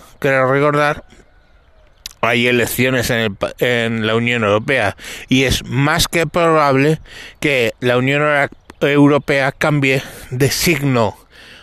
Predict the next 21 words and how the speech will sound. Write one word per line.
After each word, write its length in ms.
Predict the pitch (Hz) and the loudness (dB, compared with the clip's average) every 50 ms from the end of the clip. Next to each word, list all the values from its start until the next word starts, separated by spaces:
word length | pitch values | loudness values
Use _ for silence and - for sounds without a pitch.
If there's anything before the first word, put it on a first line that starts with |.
| - _ - | -20 _ 0
político, 760 | 165 151 151 147 151 147 135 139 123 - - 131 139 139 - - - - - - - - - - 147 | 2 4 4 4 4 2 0 -2 -2 0 2 2 2 2 0 -6 -20 -20 -20 -20 -20 -20 -6 -2 0
eh, 220 | 139 131 127 120 113 | 0 2 2 0 0
precisamente 1000 | - 143 151 135 160 202 196 - 196 170 160 170 180 175 156 131 143 143 143 - - - - - - - - - - - - | 0 0 0 2 2 2 2 2 2 2 2 2 0 0 -2 -2 -2 -2 -2 -4 -6 -12 -16 -16 -16 -18 -18 -18 -20 -8 -2
por 280 | - 165 156 160 160 | 2 4 4 4 4
la 200 | 160 156 143 143 | 2 2 0 0
insistencia 880 | 143 143 - 160 156 147 - - 156 143 139 123 135 139 139 143 135 - - - - - - - - | 0 0 0 0 -2 0 -2 -2 -2 -2 0 0 0 0 0 0 -2 -6 -12 -20 -20 -20 -20 -12 -6
de 140 | - 135 139 | -2 0 0
aplicar 540 | 135 120 117 123 123 113 156 151 143 120 98 | 0 0 0 0 0 0 2 0 0 0 0
todas 340 | - 143 151 151 151 - - | 0 0 2 2 2 2 2
estas 340 | 160 - - 180 165 - | 0 0 0 0 -2 -2
políticas 800 | - - 165 165 151 120 110 104 113 113 - 131 127 127 - - - - - - - - | 0 0 2 2 2 2 0 0 0 -2 0 0 0 0 0 -2 -4 -12 -18 -14 -6 -2
y 160 | 190 190 190 | 0 2 4
no 200 | 202 208 208 175 | 4 2 2 0
tanto 540 | - 185 175 165 156 156 147 160 156 165 - - - - _ - | 0 0 0 0 0 0 2 2 2 2 0 -4 -12 -20 _ -6
de 300 | 156 139 135 156 151 147 | -4 -2 0 0 0 2
ver, 340 | 139 139 143 143 143 143 - - - _ _ _ _ - - - | 2 2 0 0 -2 -4 -8 -14 -20 _ _ _ _ -14 -6 -2
eh, 340 | 135 131 - 117 113 110 104 104 - | 0 2 2 4 2 2 0 -2 -2
por 260 | - 156 151 151 143 - | 2 2 4 4 2 2
sus 300 | - - 147 135 - - | 0 0 0 0 0 -2
ciudadanos 800 | - 147 151 160 156 151 151 135 127 123 135 135 131 - - - - - - - - - - _ _ _ | 0 2 4 4 4 4 4 2 2 0 0 -2 -2 -4 -10 -16 -20 -20 -20 -20 -20 -20 -20 _ _ _
que, 320 | - 147 135 135 143 156 | -2 0 0 0 0 -2